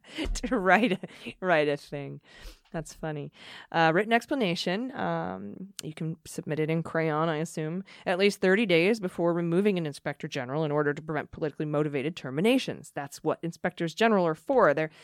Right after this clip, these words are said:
they don't really serve at the pleasure of the president. Uh, they're there to provide a check on, uh, fra-, fraud, waste, and abuse in the executive branch of the government. And so that is why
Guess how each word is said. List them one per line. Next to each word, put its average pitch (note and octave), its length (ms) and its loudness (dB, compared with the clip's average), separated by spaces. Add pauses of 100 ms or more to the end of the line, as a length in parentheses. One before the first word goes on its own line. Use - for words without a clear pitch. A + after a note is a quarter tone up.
(180)
they F3+ 140 4
don't F#3 240 2
really G3+ 220 6
serve F#3 360 2
at F3+ 100 -2
the - 80 -6
pleasure D3 540 -2
of F#3+ 80 0
the G3 80 -2
president. G#3 540 2 (400)
Uh, D#3+ 180 4
they're G#3 260 6
there E3+ 380 2
to G3 120 -10
provide D3+ 440 -2
a F#3 80 -2
check - 460 -6 (200)
on, D3+ 480 -4 (120)
uh, D#3 300 -6 (160)
fra-, - 380 -6
fraud, D#3 300 2
waste, D3 280 2
and G3+ 60 -2
abuse C#3 360 -4
in E3+ 60 -6
the E3 60 -2
executive D#3 400 -6
branch D3+ 220 -2
of - 40 -8
the F#3 60 2
government. A#3+ 400 8 (500)
And F#3+ 380 6
so F#3 240 0
that F3 240 4
is E3 100 0
why D#3 560 2